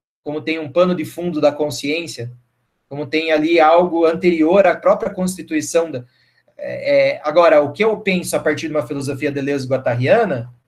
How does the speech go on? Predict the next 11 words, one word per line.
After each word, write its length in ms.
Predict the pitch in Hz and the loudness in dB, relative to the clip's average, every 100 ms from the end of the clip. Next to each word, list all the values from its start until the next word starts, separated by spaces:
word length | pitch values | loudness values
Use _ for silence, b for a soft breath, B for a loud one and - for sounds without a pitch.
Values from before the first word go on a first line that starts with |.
| _ _ _ _ - | _ _ _ _ -4
é 120 | - | -2
que, 180 | - 196 | -2 -4
de 160 | - 190 | -2 -4
fato, 480 | - 165 - - | 0 2 2 0
não 180 | 185 180 | 0 2
há 160 | 190 254 | 4 2
esse 220 | 254 190 | 0 -4
solipsismo 880 | - - 196 185 185 - 190 202 175 | -6 -2 -2 -2 -4 -6 -6 -6 -2
da 140 | 147 | -2
linguagem, 580 | 143 135 127 131 165 208 | -2 -4 -2 -2 -2 -4
né? 240 | 156 202 | -6 -6